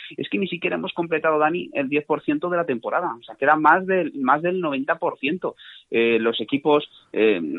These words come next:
básicamente han disputado en torno a unos doce partidos, solamente quedan ciento cincuenta por delante. Es verdad que, por ejemplo, la, el, el escenario en el cual se encuentran,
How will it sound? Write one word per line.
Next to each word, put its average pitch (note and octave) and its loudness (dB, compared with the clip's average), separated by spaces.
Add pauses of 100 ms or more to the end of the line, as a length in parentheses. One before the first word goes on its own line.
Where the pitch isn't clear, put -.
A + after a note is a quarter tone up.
(200)
básicamente B2 2
han A#2+ 2
disputado A#2+ -2
en A2+ -2
torno A2 0
a A2 -2
unos G2+ -6
doce B2 0
partidos, - -4 (200)
solamente D3+ 2
quedan A2+ -2
ciento A2 -6
cincuenta F#2+ -6
por F#2+ -8
delante. F2+ -8 (260)
Es B2 -2
verdad A#2+ 4
que, A#2+ 0
por A2 -2
ejemplo, A2 -4
la, A2 4
el, G#2 -2
el G#2+ -2
escenario A#2 0
en A#2 0
el A#2 0
cual A#2 4
se A#2+ -4
encuentran, A#2 2